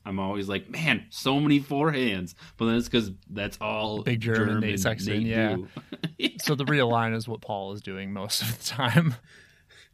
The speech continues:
Speaker 1: Uh, anyway, Big Germ came in third at the Resistant Discs Open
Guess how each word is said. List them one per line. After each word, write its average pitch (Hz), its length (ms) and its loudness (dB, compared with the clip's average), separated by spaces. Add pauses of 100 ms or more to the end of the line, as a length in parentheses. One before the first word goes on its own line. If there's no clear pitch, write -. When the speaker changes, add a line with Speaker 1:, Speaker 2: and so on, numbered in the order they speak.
(1400)
Speaker 1:
Uh, 101 460 -14 (1200)
anyway, 151 800 4 (920)
Big 151 280 -2
Germ 156 360 2
came 147 240 0
in 139 140 2
third 127 580 2
at 123 160 -8
the 117 80 -4
Resistant 110 540 -4
Discs - 540 -8
Open 107 460 -2